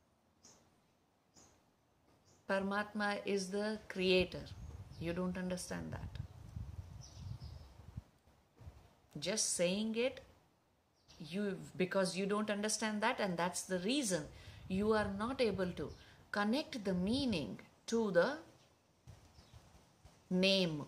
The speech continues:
Om. It's the same thing as if, say, for example, um,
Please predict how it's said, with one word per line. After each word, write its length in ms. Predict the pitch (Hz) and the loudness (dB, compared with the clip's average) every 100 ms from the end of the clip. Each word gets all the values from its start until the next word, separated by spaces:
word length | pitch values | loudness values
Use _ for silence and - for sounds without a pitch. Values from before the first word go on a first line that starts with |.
| - | -2
Om. 380 | 165 165 160 135 - - - - - - - - - _ _ _ _ - _ _ _ - | 2 4 2 0 -6 -14 -18 -20 -20 -20 -20 -20 -20 _ _ _ _ -20 _ _ _ -6
It's 220 | 208 - - | -4 -2 -2
the 100 | - | 0
same 340 | 359 381 269 | 0 0 -2
thing 240 | 185 160 | -2 -2
as 200 | 160 196 | 0 2
if, 100 | 247 254 | 2 0
say, 240 | - 254 254 | 2 2 4
for 140 | 247 | 2
example, 580 | 226 202 208 196 202 202 - - - - - - | 0 -2 -2 0 -2 -2 -10 -20 -18 -18 -16 0
um, 720 | 202 180 170 160 160 160 - | 4 4 4 2 -2 -4 -6